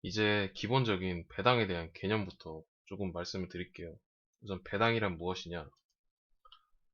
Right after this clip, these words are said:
설명을 드리면, 이제 기업이 돈을 법니다. 그러면 돈이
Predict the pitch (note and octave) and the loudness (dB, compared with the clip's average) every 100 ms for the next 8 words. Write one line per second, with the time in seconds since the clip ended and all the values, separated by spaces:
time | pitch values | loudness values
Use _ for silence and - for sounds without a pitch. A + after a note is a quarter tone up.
0 | _ _ _ _ _ _ - B2+ B2 F#2+ | _ _ _ _ _ _ -4 0 0 -2
1 | E2 E2 F#2 D#2 - - _ - - - | -6 -6 -6 -8 -16 -20 _ -16 -14 -8
2 | G2 G#2 G#2 B2 C#3 - F#2+ G#2+ F2 D#2+ | -2 -2 -2 -6 -8 -6 -2 -2 -4 -12
3 | D#2 - - _ - _ - _ - _ | -12 -16 -20 _ -20 _ -20 _ -20 _
4 | - - - _ _ _ - G2 G2 G2+ | -20 -20 -20 _ _ _ -10 -4 -4 -6
5 | - G#2 G#2 F#2+ - | -4 -2 -2 -4 -6